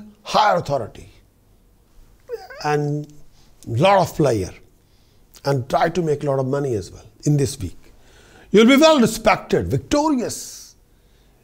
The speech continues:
in all your, in all the scenes. You'll be fighter, you'll be victorious, enhancing your name and fame.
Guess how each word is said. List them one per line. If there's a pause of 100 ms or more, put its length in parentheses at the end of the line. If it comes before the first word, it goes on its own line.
in
all
your, (280)
in
all
the
scenes. (480)
You'll
be
fighter, (100)
you'll
be
victorious, (340)
enhancing
your
name
and
fame.